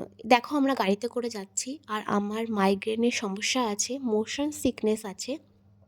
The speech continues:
মাঝখানে মাইগ্রেনের সমস্যা কমে গেছিল, but আবার বেড়েছে। আর তার মধ্যে আবার রাহুল পারফিউম মেখে এসেছিল। আমার বড্ড বড় ভুল হয়ে গেছে, ওকে বারণ করতেই ভুলে গেছিলাম যে, "তুই পারফিউম মেখে আসিস না ভাই।"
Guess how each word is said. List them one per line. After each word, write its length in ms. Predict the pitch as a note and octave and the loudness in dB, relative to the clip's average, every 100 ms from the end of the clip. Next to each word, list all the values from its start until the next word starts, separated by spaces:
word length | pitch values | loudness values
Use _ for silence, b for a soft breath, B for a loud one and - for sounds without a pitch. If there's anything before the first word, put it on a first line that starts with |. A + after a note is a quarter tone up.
| - - B B B B | -10 -10 B B B B
মাঝখানে 420 | A#3+ A#3 - C#4 | 6 6 4 6
মাইগ্রেনের 420 | C#4+ B3 A3+ B3 C4 | 8 8 8 8 6
সমস্যা 420 | C4 B3 B3+ C4+ | 4 2 2 2
কমে 300 | B3+ A3+ A3+ | 4 6 6
গেছিল, 280 | A#3 - C4 | 4 2 2
but 480 | B3 A3 G3+ G3+ - | 4 4 2 0 0
আবার 320 | - A3 A#3+ C4 | 4 6 6 6
বেড়েছে। 400 | A#3 A3 A3 C4+ | 6 4 0 0
আর 100 | B3+ | 2
তার 180 | B3 G#3+ | 4 4
মধ্যে 320 | A3 A3 A#3+ | 4 0 0
আবার 200 | A#3+ B3 | -2 -2
রাহুল 320 | A3 G3+ A#3 A#3 - | -2 -4 -4 -4 0
পারফিউম 500 | G#3+ G3+ - A#3+ B3+ | 0 0 0 4 6
মেখে 260 | B3+ A3+ A#3+ | 6 4 4
এসেছিল। 420 | A#3+ A#3 A#3 C4 B B B B | 2 0 4 2 B B B B
আমার 300 | A3 A#3+ A#3 | 4 6 6
বড্ড 360 | A3 G3+ - | 6 4 4
বড় 260 | C#4+ C#4 C#4 | 8 10 8
ভুল 280 | A#3+ A#3+ B3 | 8 8 8
হয়ে 160 | A#3+ | 8
গেছে, 260 | A#3 A3+ B3 | 4 0 2
ওকে 240 | A3 A#3+ | 2 2
বারণ 380 | A3 F#3+ G#3 A3+ | 0 2 2 4
করতেই 500 | A#3+ - - C#4 D4+ | 2 0 6 6 8
ভুলে 240 | C#4+ C#4 | 8 10
গেছিলাম 380 | B3+ B3+ B3+ B3+ | 10 6 6 6
যে, 120 | B3+ | 6
"তুই 120 | B3 B3+ | 4 2
পারফিউম 380 | A3 G#3 B3+ | 0 0 0
মেখে 200 | A#3+ A#3+ C4 - | 0 0 -2 -4
আসিস 360 | G3+ B3+ - | 0 0 2
না 100 | G#3+ | 0
ভাই।" 200 | G3 F#3 | 0 -2